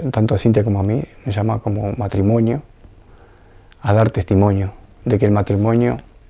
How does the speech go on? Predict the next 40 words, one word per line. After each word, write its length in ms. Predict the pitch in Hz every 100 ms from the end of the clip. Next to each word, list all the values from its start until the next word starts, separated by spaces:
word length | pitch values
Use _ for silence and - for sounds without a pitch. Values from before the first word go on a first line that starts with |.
| - -
sirve, 480 | - - 110 95 - - - - - - - - - - - - - -
que 80 |
no 100 | 107
es 120 | 107 107
un 100 | 104
invento 680 | 101 110 104 104 98 98 - - - - - - - -
de, 480 | 143 110 104 120 - -
de, 80 | 113
de 240 | 113 120 117
unos 180 | 110
curas, 360 | - 113 104 104 - -
es 80 | 107
un 80 |
invento 340 | 101 104 104 104
de 140 | 95
Dios, 340 | 104 101 - -
y 140 | - 107
que 280 | 113 107 104
en 140 | 101
tan, 300 | - 120 120
en 140 | - 110
una 120 | 113
sociedad 360 | 107 107 117
que, 260 | 113 110 -
que, 280 | - 113 - 165 - - - -
que 120 | 147
es 100 | 107
un 100 | 110
matrimonio 460 | 110 110 110 117 104
express, 420 | - 120 110 -
que 320 | - 101 101
duran 360 | 110 110 113 107
un 120 | 110
año, 240 | 117 110
dos 160 | 107 -
años 240 | 117 110
y 20 |
ya 140 | 101 104
se 140 | 101
separan, 400 | 113 117 123 120